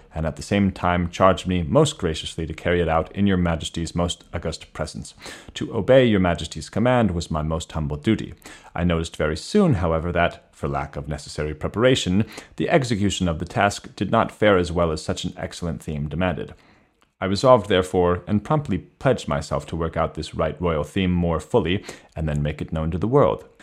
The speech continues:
This resolve has now been carried out as well as possible, and it has none other than the irreproachable intent to glorify, if only in a small point, the fame of a monarch whose greatness and power,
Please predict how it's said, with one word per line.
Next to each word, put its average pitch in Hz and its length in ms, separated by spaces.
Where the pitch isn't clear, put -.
This 139 200
resolve 101 400
has 87 160
now 95 140
been 90 160
carried 95 320
out 85 260
as 92 160
well 80 240
as 87 100
possible, 78 560
and 98 140
it 92 80
has 92 220
none 113 280
other 90 220
than 85 160
the 85 180
irreproachable 104 640
intent 95 380
to 92 80
glorify, 82 680
if 101 140
only 107 240
in - 80
a 107 60
small 117 260
point, - 320
the 98 80
fame 120 420
of 101 140
a - 20
monarch 90 440
whose 87 180
greatness 95 400
and 90 100
power, 78 420